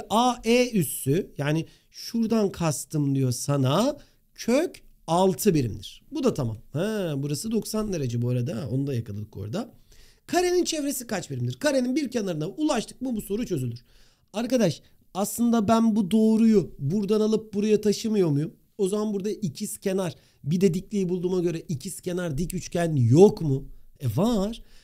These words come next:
Varsa ne yaparsın? Kök altıyı kök ikiye bölersin. Dersin ki hocam demek ki dik kenarın biri kök üç, diğeri de kök üç. Söyle bana, altmışın karşısı kök üç ise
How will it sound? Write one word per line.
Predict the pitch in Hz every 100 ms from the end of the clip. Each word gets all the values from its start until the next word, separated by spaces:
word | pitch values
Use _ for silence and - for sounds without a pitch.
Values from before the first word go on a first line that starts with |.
| -
Varsa | 139 180 233 233
ne | 254
yaparsın? | 262 196 165 277 339
Kök | - 226 226
altıyı | 190 160 143 135
kök | - 226 262 262 - -
ikiye | 175 147 - 190
bölersin. | 180 151 143 135 139
Dersin | 156 160 415 403
ki | 165 - - _ -
hocam | 143 196 165 _
demek | 123 143 175 185
ki | 175 143
dik | - -
kenarın | 180 165 151
biri | 139 123
kök | 151 139
üç, | 233 - - _ 120 107
diğeri | 165 208 202
de | 190
kök | 135 -
üç. | - -
Söyle | - 196 202 208
bana, | 156 120 117 - _ _ -
altmışın | 190 190 220 214 233
karşısı | 233 208 196 - 202
kök | 196 196
üç | -
ise | - 131